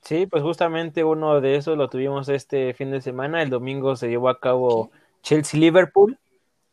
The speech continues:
Speaker 1: que se llevó la victoria a Liverpool
Speaker 2: Sí.
Speaker 1: dos a cero con un Chelsea, pues, que, eh, me esperaba otra, otra cosa. Este, creo que fue,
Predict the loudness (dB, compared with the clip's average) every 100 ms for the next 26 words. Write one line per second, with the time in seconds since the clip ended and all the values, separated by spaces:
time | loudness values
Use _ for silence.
0 | _ -2 0 2 0 -2 -4 -2 0 2
1 | 0 0 2 2 2 0 -2 -4 -4 -2
2 | -2 -4 -2 0 0 -2 _ -10 -6 -6
3 | -8 -8 -10 -8 -8 -6 -6 -4 -4 -6
4 | -8 -12 -14 _ -10 -10 -12 -10 -8 -10
5 | -14 -20 _ _ _ _ _ _ -10 -10
6 | -10 -14 _ _ _ 2 4 4 2 2
7 | 6 8 8 8 6 6 6 6 6 4
8 | 4 4 4 2 4 2 2 -2 -4 -6
9 | -12 _ _ -8 -4 -6 -6 -2 0 2
10 | 2 0 -2 -6